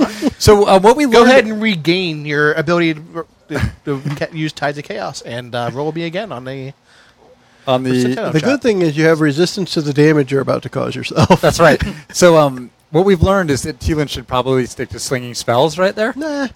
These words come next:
Speaker 2: Uh, so I'm, so for those of you at home who may not know, the Sorcerer is super fun because there's a line called Wild Magic, and as J J has made me do, when I cast spells or do certain things, he can basically make me roll on this random table where all kind of weird stuff can happen to me.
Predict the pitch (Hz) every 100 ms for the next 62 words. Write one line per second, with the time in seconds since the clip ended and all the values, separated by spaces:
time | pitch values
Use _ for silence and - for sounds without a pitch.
0 | - 147 143 135 - 160 156 175 170 -
1 | _ - 185 175 - - 185 196 - 226
2 | 196 151 165 156 156 156 143 143 127 -
3 | 175 156 170 135 - 165 135 - 147 135
4 | 127 120 139 123 117 - - - 135 135
5 | 143 151 139 143 127 135 135 139 151 160
6 | 190 - 135 131 127 127 110 135 147 143
7 | 139 120 139 131 127 123 160 139 123 -
8 | - - _ - 147 151 147 147 156 156
9 | - - - 165 156 143 131 135 143 143
10 | 151 131 151 135 120 160 156 151 151 147
11 | 135 135 139 131 139 127 123 127 - 127
12 | 135 151 147 127 143 123 107 107 _ _
13 | _ - 156 147 139 143 120 135 127 -
14 | 117 - 107 117 - 98 101 87